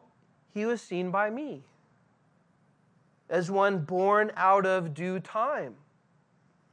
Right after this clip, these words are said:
The Apostle Paul says that I missed the boat I came a little later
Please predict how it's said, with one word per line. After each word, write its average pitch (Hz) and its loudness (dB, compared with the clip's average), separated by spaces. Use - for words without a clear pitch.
The 165 -12
Apostle 190 0
Paul 220 4
says 185 -2
that 170 2
I 160 0
missed 208 -4
the 165 -4
boat 165 -2
I 151 -4
came 220 0
a 185 2
little 196 2
later 190 0